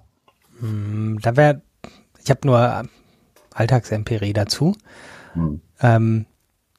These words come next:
Speaker 1: es kann sein, es kann auch sein, mit Fragezeichen,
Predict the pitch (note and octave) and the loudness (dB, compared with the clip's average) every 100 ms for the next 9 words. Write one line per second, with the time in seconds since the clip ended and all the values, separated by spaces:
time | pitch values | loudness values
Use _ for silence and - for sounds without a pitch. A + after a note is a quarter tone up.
0 | - _ - - - A#2+ G#2 A2 C#3 G#3 | -20 _ -20 -14 -4 -2 0 2 2 2
1 | C#4 A#3+ _ _ _ - - - _ _ | -2 -8 _ _ _ -20 -20 -20 _ _
2 | _ _ _ _ _ _ - - - - | _ _ _ _ _ _ -20 -14 -4 0
3 | F#3+ A#3 E3+ F3 D#3+ F3+ G3 F#3 A2+ - | 0 0 -2 2 2 2 0 -2 -4 -4
4 | C3 C#3+ D3+ C#3+ D#3 | -4 -2 0 0 -2